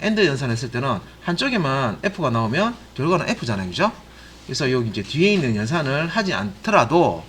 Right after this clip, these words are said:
결과를 알 수가 있죠. 그래서 바로 요렇게, 요렇게 된다는 거고요.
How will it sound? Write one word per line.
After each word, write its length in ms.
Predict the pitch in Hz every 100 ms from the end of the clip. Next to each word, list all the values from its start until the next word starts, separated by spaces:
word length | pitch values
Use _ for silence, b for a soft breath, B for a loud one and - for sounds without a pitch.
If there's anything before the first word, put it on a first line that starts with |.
| B B B B B - - - -
결과를 360 | 135 170 190 107
알 120 | 135
수가 180 | 175 110
있죠. 280 | 107 90 - - - - -
그래서 360 | - 123 120 92 B B -
바로 380 | 107 143 175
요렇게, 720 | 143 180 180 131 120 127 87 78 - - - -
요렇게 220 | 107 110
된다는 380 | 139 165 120 95
거고요. 500 | 87 101 135 80